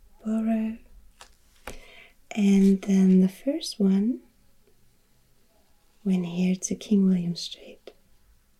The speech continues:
This was opened in eighteen ninety and closed in nineteen hundred,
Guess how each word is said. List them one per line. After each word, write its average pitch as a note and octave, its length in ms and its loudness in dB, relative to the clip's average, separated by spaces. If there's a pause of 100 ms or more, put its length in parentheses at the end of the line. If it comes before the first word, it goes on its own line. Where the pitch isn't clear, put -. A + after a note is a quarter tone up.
(1700)
This - 200 -12
was F3+ 260 -8
opened G#3 720 0
in F#3 300 -6
eighteen A#3 400 0
ninety G3 600 0
and F#3 200 -4
closed F3+ 420 -10
in E3+ 100 0
nineteen E3+ 360 -4
hundred, - 540 -14